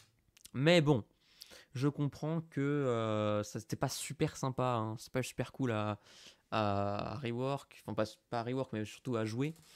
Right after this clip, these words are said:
Ou à jouer contre, parce que c'est un personnage qui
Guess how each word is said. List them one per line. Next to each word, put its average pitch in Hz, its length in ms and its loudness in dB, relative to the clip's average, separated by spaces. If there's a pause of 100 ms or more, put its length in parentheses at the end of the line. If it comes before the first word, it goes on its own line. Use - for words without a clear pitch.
(580)
Ou 165 100 10
à 170 60 12
jouer 139 200 8
contre, - 340 2
parce - 180 -2
que 143 60 2
c'est 143 100 0
un 135 80 2
personnage 180 340 -4
qui 135 220 -4